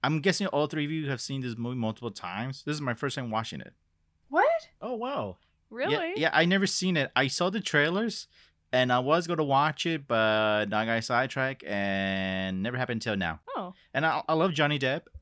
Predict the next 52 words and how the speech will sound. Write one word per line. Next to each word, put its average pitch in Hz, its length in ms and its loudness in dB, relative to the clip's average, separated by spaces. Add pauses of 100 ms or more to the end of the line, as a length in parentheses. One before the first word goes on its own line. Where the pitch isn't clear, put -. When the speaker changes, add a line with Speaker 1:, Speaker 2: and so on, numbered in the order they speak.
(100)
Speaker 1:
and 110 120 0
I 110 40 0
love, 120 280 0
uh, 104 240 2 (280)
um, 82 420 -6 (180)
the 85 80 -6
other 85 140 -4
guy, 69 240 -6 (160)
the - 100 -16
crazy 82 260 -10
guy, 71 200 -10
John, 120 220 4 (180)
um, 87 40 -4
T-, - 240 -12
Tim 143 140 0
Burton. 127 380 -2 (680)
Speaker 2:
Hmm. 302 100 -2 (200)
Speaker 1:
And 113 80 2
the 117 60 2
Speaker 3:
Oh, - 20 4
Speaker 1:
cast 165 240 4
Speaker 3:
yeah. - 60 2
Speaker 1:
looked 113 160 2
good, 175 380 6
and 117 220 0
it's 113 100 0
a 104 40 -2
musical, 151 560 0
and 113 260 0
it - 20 2
looked 107 180 -2
dark 113 240 0
and 113 120 -2
twisted, 131 380 -2
so 101 180 -4
it 139 80 -6
is 107 160 -8
right, 95 140 -2 (160)
right 95 180 -4
up 107 120 0
my 107 120 -2
alley, 95 260 0
but 87 200 -4 (640)
I 87 60 -6
never 101 480 0
got 127 140 2
around 117 240 2
to 113 60 -8
watching 95 280 4
it 92 40 -4
until 92 200 -4
now. - 180 -2